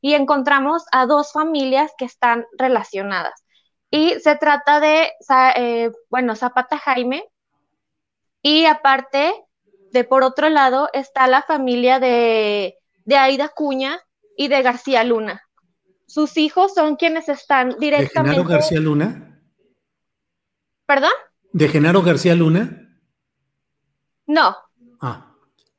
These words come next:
Speaker 2: perdón.
Speaker 1: Eh,
Speaker 2: Ujú.
Speaker 1: sí, no, es de Rafael, Rafael García Luna.
Speaker 2: Ujú. Sin
Speaker 1: Entonces
Speaker 2: relación familiar con, con el exsecretario de Seguridad.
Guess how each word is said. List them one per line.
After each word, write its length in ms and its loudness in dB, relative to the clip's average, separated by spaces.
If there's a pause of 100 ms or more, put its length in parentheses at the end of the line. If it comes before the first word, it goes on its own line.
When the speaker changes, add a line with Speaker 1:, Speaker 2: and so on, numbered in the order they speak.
(180)
Speaker 2:
perdón. 420 2
Speaker 1:
Eh, 360 2 (400)
Speaker 2:
Ujú. 80 -20
Speaker 1:
sí, 160 -2
no, 120 0
es 200 0
de 120 4
Rafael, 600 -2
Rafael 400 -2
García 320 -4
Luna. 400 -8 (340)
Speaker 2:
Ujú. 320 -16 (400)
Sin 200 -2
Speaker 1:
Entonces 360 0
Speaker 2:
relación 280 -2
familiar 520 -4
con, 460 -10 (240)
con 300 -8
el 280 -8
exsecretario 640 -10
de 40 -8
Seguridad. 640 -12